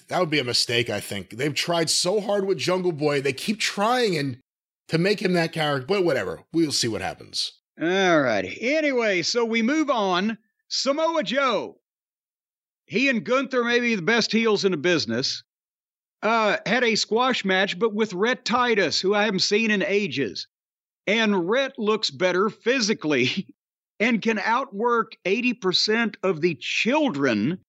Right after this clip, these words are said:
Speaker 2: on this roster, so we never see him.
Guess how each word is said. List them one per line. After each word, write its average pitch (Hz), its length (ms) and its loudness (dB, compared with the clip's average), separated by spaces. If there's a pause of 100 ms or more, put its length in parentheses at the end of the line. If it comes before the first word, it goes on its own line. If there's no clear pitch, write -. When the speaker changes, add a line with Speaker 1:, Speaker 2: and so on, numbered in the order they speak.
(640)
Speaker 2:
on 226 200 2
this 226 220 2
roster, 190 580 0
so 196 220 2
we 196 180 2
never 220 280 2
see 208 420 2
him. 156 240 0